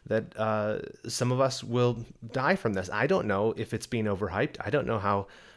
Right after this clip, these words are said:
bad it really is. It's hard to tell. Um, but ultimately, we know that Romans eight twenty-eight, that he works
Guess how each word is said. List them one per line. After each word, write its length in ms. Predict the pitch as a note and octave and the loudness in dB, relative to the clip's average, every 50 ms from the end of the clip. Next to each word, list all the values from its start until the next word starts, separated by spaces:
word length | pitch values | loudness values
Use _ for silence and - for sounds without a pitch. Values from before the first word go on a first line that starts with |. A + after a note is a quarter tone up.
| - - | -14 -10
bad 400 | A2 - A2 A2 A2 A#2 A#2+ A#2+ | -4 0 2 4 4 4 4 2
it 100 | G#2 - | 0 0
really 380 | G2+ A2+ A2+ A2 G#2+ G#2 F2 | 0 0 0 0 0 0 0
is. 240 | G2 G#2+ C3 C#3 C3 | 0 0 0 0 -2
It's 120 | - - | -6 -4
hard 240 | - A#2+ B2 C3 A#2+ G#2+ | 0 2 2 2 2 -2
to 40 | |
tell. 460 | G2+ - - B2 - - G1+ - - - - - - - - | -4 -2 -2 0 0 0 0 -2 -6 -8 -14 -20 -20 -12 -6
Um, 540 | - G2+ F#2 F#2+ F2+ F2+ F2+ F2+ - - - - _ _ _ _ _ _ _ _ _ _ _ _ A#2+ | -4 -2 0 0 0 -2 -4 -6 -8 -10 -12 -16 _ _ _ _ _ _ _ _ _ _ _ _ -2
but 200 | A#2+ C3+ B2+ - | 2 4 4 4
ultimately, 800 | - B2+ D#3 F3 - - E3+ D3 B2+ - G#2 G2+ G2 G#2 A2 - - - _ - | 6 4 4 4 4 2 2 4 4 2 2 0 0 0 -4 -6 -12 -18 _ -4
we 160 | A#2+ B2 A#2+ | -2 0 2
know 340 | A#2+ A2 G#2+ A2 B2+ C#3 C#3 | 2 4 4 4 2 0 0
that 260 | - - A#2+ - D#2 | -2 -4 -4 -4 -4
Romans 680 | D2+ C2+ F#2 A#2 A2 A2+ B2 B2 B2 A#2 - - - - - _ _ - _ - | -6 -6 -2 0 0 0 2 0 0 -2 -4 -6 -12 -16 -20 _ _ -18 _ -6
eight 160 | A#2 B2 A#2+ | -6 -6 -4
twenty-eight, 400 | - D3 C#3+ D3 D#3+ E3+ - - | -2 -2 -2 -2 -2 -2 -4 -4
that 100 | G#2+ G#2 | -4 -4
he 60 | A2 | -2
works 480 | A2 A2 A#2+ B2+ C3 - - - - | 2 4 4 4 2 2 -2 -6 -6